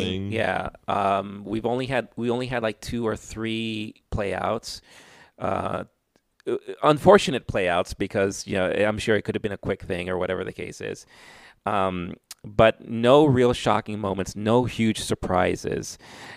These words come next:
Speaker 2: Uh, again, if, if there was gonna be any talk in the next couple of days about what happened tonight, it's gonna be Angela Bassett, probably for a supporting role.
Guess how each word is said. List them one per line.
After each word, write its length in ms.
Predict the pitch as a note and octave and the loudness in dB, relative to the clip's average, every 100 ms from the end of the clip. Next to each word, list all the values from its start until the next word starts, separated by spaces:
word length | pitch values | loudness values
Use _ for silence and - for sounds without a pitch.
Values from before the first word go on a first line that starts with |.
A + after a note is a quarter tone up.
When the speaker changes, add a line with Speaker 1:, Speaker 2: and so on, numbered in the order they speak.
| _ | _
Speaker 2:
Uh, 100 | - - | -4 0
again, 340 | - A2+ A#2 F#2 | 2 6 6 4
if, 180 | G2+ - G#2+ | 0 0 0
if 120 | A2 | 6
there 120 | A#2+ | 6
was 140 | C3+ - | 6 4
gonna 160 | B2+ | 0
be 160 | G#2+ - | 0 0
any 200 | G#2+ A#2+ | 0 0
talk 520 | - - A2+ F2 - | -4 2 4 4 2
in 140 | - G#2+ | -6 -4
the 60 | |
next 240 | G2 F#2 - | -2 -4 -4
couple 180 | - G2 | -2 0
of 80 | |
days 280 | G2 F#2 F2+ | 2 0 0
about 340 | G2 F#2+ F2 - | -4 -4 -4 -4
what 160 | G2+ | -6
happened 260 | G2 F2 - | -4 -6 -6
tonight, 440 | F#2+ F#2 - - - - - - - | -6 -4 -4 -8 -16 -20 -20 -20 -10
it's 140 | - | -4
gonna 160 | - A2+ | 0 0
be 220 | G#2+ G2+ | 0 -4
Angela 340 | F#2 G2+ A#2+ A2+ | -4 0 0 2
Bassett, 520 | G2 F2 - F2+ - | 2 2 0 -6 -4
probably 280 | F#2+ F#2+ F#2+ | -2 0 -2
for 160 | - | -4
a 40 | F#2+ | -8
supporting 460 | - - G2 F2+ | -6 -2 -2 -2
role. 420 | F2+ - E2 - | -6 -4 -4 -6